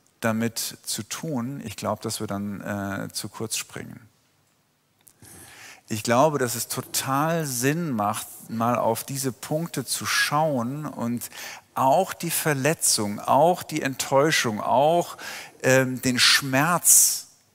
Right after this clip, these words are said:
den der andere mir zugefügt hat, anzuschauen und zu sagen, „Ja,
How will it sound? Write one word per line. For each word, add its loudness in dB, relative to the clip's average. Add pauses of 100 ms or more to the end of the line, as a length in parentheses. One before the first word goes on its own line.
(200)
den 0
der 6
andere 2
mir 2
zugefügt -4
hat, -2 (320)
anzuschauen 0 (840)
und -4
zu -2
sagen, 0
„Ja, -4